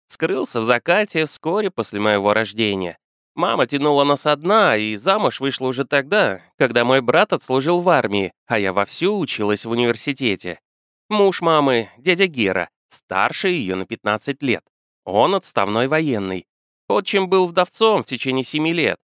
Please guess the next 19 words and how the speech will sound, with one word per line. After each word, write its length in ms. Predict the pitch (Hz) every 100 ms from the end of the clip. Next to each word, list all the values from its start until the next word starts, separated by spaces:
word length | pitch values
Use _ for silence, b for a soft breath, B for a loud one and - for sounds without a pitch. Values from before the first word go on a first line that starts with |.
| _ -
в 60 |
одиночку 540 | 123 120 180 - - 107
вёл 260 | 131 151
дом, 320 | 104 107 90 - _ _
а 120 | 107
потом 400 | - 90 107 175
они 160 | 185 120
случайно 460 | - 110 170 196 151
познакомились 680 | 101 107 107 131 147 160
с 80 | -
мамой, 420 | 156 104 92 92 _ _ _
и 80 | 120
у 80 | 95
обоих 600 | 87 101 170 135 95 -
появился 480 | 113 107 110 - 107
шанс 440 | - 123 160 180
на 120 | 101 90
личное 420 | 92 - 104 107
счастье. 600 | - 107 90 - 95